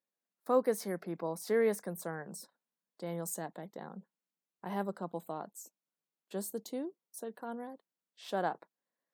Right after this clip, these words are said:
I have a couple thoughts. One, people are gon-, are going to know you and be afraid of you. How are you gonna work if the whole of civilization either wants you to perform like circus animals or so terrified of you they'll call for me to execute you?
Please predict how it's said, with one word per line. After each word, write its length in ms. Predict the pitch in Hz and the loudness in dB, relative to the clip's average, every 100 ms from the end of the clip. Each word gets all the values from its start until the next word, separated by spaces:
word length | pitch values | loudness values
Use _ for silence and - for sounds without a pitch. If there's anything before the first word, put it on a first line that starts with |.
| _ - | _ -6
I 100 | - | 2
have 160 | 220 226 | 4 4
a 40 | |
couple 280 | 226 202 196 | 2 0 -2
thoughts. 480 | 180 160 - - - _ | -2 -4 -6 -12 -16 _
One, 460 | 196 208 160 175 190 _ _ - | 4 4 4 0 -12 _ _ -6
people 240 | 240 247 | -2 2
are 140 | 240 220 | 4 4
gon-, 320 | 208 202 185 - | 2 2 0 -2
are 240 | 190 185 | -2 0
going 240 | 190 196 | 0 -2
to 120 | 208 185 | -2 -2
know 240 | 175 175 | 0 0
you 200 | 165 160 | 0 -2
and 100 | 156 | -2
be 80 | 160 | -4
afraid 380 | 156 - 156 - | -4 -4 -4 -4
of 80 | |
you. 240 | - - 190 _ _ _ _ _ | -8 -8 -10 _ _ _ _ _
How 140 | - 214 | 2 2
are 60 | |
you 80 | 233 | 4
gonna 160 | 226 202 | 2 4
work 260 | 196 190 | 2 0
if 100 | 180 | -4
the 80 | - | -4
whole 340 | 196 190 190 | 2 4 4
of 100 | 180 | 4
civilization 680 | - 180 175 170 160 165 165 | 0 0 2 2 0 -2 -6
either 200 | 165 165 | -4 -2
wants 300 | 165 165 175 | 0 -2 -2
you 60 | 170 | -8
to 60 | 175 | -8
perform 400 | 165 - 180 180 | -6 -2 0 0
like 180 | 165 | -2
circus 360 | - 190 190 175 | -2 -4 -2 -4
animals 380 | 160 156 156 165 | -4 -6 -8 -6
or 180 | 165 160 | -4 -4
so 220 | - 175 | -2 -4
terrified 500 | - 180 170 160 160 | -2 -2 -2 -4 -4
of 80 | 160 | -4
you 160 | 160 | -6
they'll 140 | 160 160 | -6 -6
call 220 | 160 165 | -2 -4
for 140 | - | -4
me 100 | 160 | -6
to 100 | 156 | -2
execute 480 | 196 - 180 - - | -2 -4 -8 -10 -10
you? 200 | - | -10